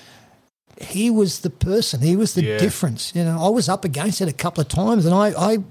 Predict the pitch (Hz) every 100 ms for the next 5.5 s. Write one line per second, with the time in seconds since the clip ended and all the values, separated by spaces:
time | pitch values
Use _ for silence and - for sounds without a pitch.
0 | - - - - 180 226 175 190 185 170
1 | - 269 277 - 208 165 143 - 196 254
2 | - - 165 156 143 - 160 139 135 -
3 | 147 175 135 - - 220 - 185 175 -
4 | - - - 190 247 - 247 226 214 135
5 | 135 185 - -